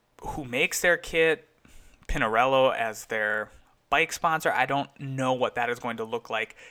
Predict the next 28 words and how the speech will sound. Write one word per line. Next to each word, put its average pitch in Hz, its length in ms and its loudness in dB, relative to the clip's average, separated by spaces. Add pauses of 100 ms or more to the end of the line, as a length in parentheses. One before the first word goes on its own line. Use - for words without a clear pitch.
(100)
yet. 147 240 4
We 131 80 -8
just 123 180 -4
know 117 160 -2
that 110 180 -4
Team 123 240 -10
Ineos 113 600 -8
is 117 160 -10
going 110 220 -12
to - 60 -20
be 110 140 -14
taking 110 480 -14
over. 113 460 -4 (260)
Now, 120 100 -6
who 139 200 -4
is 139 480 0 (680)
Team 135 320 -8
Ineos? 151 500 -2
Well, 135 300 2
it 135 200 -6
is 135 260 -8
owned 127 440 -6
by 120 160 -2
Jim 120 500 -4
Ratcliffe, 113 720 -4 (380)
who 202 220 -2
is 120 420 -6
Britain's 123 440 -6